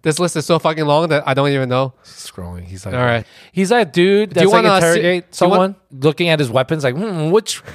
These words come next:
Speaker 2: weapon of
Speaker 1: <laughs>
Speaker 2: choice should I use?"
Speaker 1: Do you want a serious one, or do you want a
Speaker 2: Do you want a serious
Speaker 1: or
Speaker 2: one?
Speaker 1: you want an old one, or you want a new one?
Speaker 2: Wow, look at this fucking guy.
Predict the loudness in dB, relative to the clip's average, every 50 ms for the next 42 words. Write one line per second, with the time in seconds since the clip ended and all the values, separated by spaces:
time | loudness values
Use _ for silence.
0 | -10 -2 -2 2 4 4 4 4 2 2 2 2 4 4 2 2 -2 -4 -2 -2
1 | -2 -2 -4 -8 -10 -10 -8 -2 0 0 0 2 0 2 2 2 0 2 0 0
2 | 0 0 -2 0 0 0 0 0 0 0 0 -2 -4 -6 -8 -14 -20 -20 _ _
3 | _ _ 0 2 2 4 4 4 2 0 -2 -4 -4 -2 -2 0 0 2 2 4
4 | 4 4 4 2 2 0 0 2 2 2 2 2 2 2 2 2 2 0 0 0
5 | 0 0 0 0 0 0 0 0 0 -2 -2 -2 -2 -4 -4 -2 0 0 0 0
6 | -2 -4 -6 -6 -4 -4 -4 -4 -4 -4 -6 -6 -4 -4 -6 -6 -6 -6 -6 -8
7 | -12